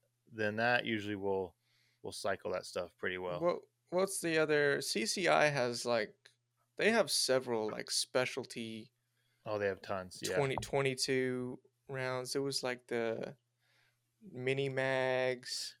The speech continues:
Speaker 1: The mini mag's, like, the most popular one.
Speaker 2: Yeah,
Speaker 1: Like,
Speaker 2: and
Speaker 1: it
Speaker 2: there
Speaker 1: runs, like,
Speaker 2: was
Speaker 1: ten twenty-twos, and it'll run that stuff
Speaker 2: Yeah,
Speaker 1: all
Speaker 2: mm-hmm.
Speaker 1: well.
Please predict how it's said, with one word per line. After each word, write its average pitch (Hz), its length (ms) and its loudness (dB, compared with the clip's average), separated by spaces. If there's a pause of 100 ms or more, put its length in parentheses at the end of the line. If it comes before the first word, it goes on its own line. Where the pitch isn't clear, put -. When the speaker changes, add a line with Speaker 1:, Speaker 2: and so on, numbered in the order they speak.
(100)
Speaker 1:
The 131 80 4
mini 175 240 6
mag's, 135 400 10
like, 117 160 4
the 113 80 2
most 107 240 0
popular 95 440 -2
one. 87 280 -8 (480)
Speaker 2:
Yeah, 127 560 2 (240)
Speaker 1:
Like, 123 160 0
Speaker 2:
and 123 100 2
Speaker 1:
it 120 80 4
Speaker 2:
there 117 100 2
Speaker 1:
runs, 113 240 6
like, 107 120 4
Speaker 2:
was - 80 -8
Speaker 1:
ten 113 240 0
twenty-twos, 101 800 -2
and 98 100 -4
it'll 95 160 -4
run 95 380 -4 (260)
that 98 200 -2
stuff - 200 -4
Speaker 2:
Yeah, 107 440 4 (440)
Speaker 1:
all 92 220 -4
Speaker 2:
mm-hmm. - 100 -6
Speaker 1:
well. 90 220 -8